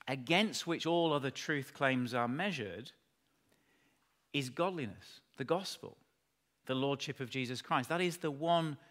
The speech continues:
big truth that makes sense of all the other truths. And that's why Paul is so against these false teachers. It's not that he is upset that they are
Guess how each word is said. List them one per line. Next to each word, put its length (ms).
big 240
truth 680
that 140
makes 320
sense 340
of 80
all 120
the 100
other 160
truths. 640
And 120
that's 280
why 120
Paul 360
is 100
so 440
against 840
these 260
false 300
teachers. 600
It's 160
not 200
that 120
he 160
is 140
upset 580
that 140
they 180
are 320